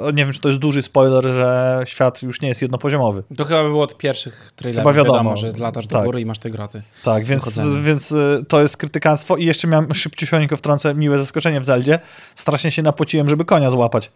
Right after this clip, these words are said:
Speaker 2: Mhm.
Speaker 1: jakkolwiek to brzmi.
Speaker 2: A nie miałeś starych?
Speaker 1: No właśnie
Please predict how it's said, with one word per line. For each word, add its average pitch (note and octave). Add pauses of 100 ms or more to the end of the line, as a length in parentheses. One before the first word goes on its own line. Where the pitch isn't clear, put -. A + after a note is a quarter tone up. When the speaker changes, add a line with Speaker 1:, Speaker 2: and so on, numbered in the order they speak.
(100)
Speaker 2:
Mhm. A#2
Speaker 1:
jakkolwiek A#2+
to C3+
brzmi. B2+ (260)
Speaker 2:
A C#3
nie C#3
miałeś B2+
starych? G#3 (340)
Speaker 1:
No D3+
właśnie E3+